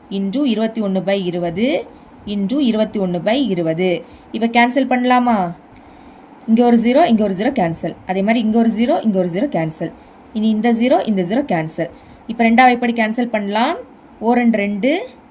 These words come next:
எட்டு ரெண்டு பதினாறு. திரும்பவும் ரெண்டாம் வாய்ப்பாடு. ஓ ரெண்டு ரெண்டு, நாலு ரெண்டு எட்டு. அடுத்து ரெண்டாம் வாய்ப்பாடு. ஓ ரெண்டு ரெண்டு, ஈ ரெண்டு நாலு. இதுக்கு மேல கேன்சல் பண்ண முடியாது. அப்ப மேல பாக்கி என்னது இருக்கு? ரெண்டு பெருக்கல்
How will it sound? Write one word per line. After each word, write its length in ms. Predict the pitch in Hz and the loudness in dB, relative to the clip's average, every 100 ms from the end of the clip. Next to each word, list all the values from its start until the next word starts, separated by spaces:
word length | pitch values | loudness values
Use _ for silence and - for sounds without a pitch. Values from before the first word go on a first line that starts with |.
| - 214 | -12 -10
எட்டு 180 | 202 208 | -6 -4
ரெண்டு 140 | 214 | -2
பதினாறு. 400 | 190 175 170 165 - - | -2 -2 -2 -4 -4 -2
திரும்பவும் 300 | 262 277 254 | 0 2 0
ரெண்டாம் 220 | 180 170 | 2 0
வாய்ப்பாடு. 320 | 160 160 160 - - - - - - - - | 0 -4 -6 -8 -20 -20 -20 -20 -20 -18 -4
ஓ 40 | 220 226 | -2 0
ரெண்டு 180 | 214 196 | 0 0
ரெண்டு, 320 | 196 196 262 381 - 190 | -2 0 0 0 -8 -6
நாலு 180 | 196 196 | -2 -2
ரெண்டு 240 | 175 190 214 | -2 -4 -4
எட்டு. 180 | 165 - - - | -6 -10 -6 -2
அடுத்து 240 | 302 277 320 | -2 -2 -2
ரெண்டாம் 240 | 190 175 | 0 0
வாய்ப்பாடு. 380 | 165 165 160 160 156 202 | -2 -2 -6 -6 -8 -6
ஓ 80 | 220 | -4
ரெண்டு 180 | 214 196 180 | -2 -2 -2
ரெண்டு, 220 | 180 247 247 | -2 -2 -2
ஈ 20 | 196 170 | -4 -4
ரெண்டு 160 | 185 | -4
நாலு. 260 | 190 160 160 - - - 220 | -4 -4 -6 -12 -20 -10 -2
இதுக்கு 180 | 226 233 | 0 2
மேல 120 | 220 226 214 | 0 0 -2
கேன்சல் 300 | 196 233 220 | -2 -4 -4
பண்ண 120 | 214 202 | -4 -4
முடியாது. 400 | 208 208 202 285 392 - 190 | 0 0 2 0 -2 -8 -10
அப்ப 140 | 208 208 | -6 -2
மேல 180 | 220 233 | 2 4
பாக்கி 260 | 233 233 | 2 0
என்னது 160 | 226 226 | -2 -2
இருக்கு? 180 | 226 233 185 | -2 -4 -2
ரெண்டு 200 | 185 190 | -4 -4
பெருக்கல் 400 | 196 190 240 277 | -6 -6 -2 -2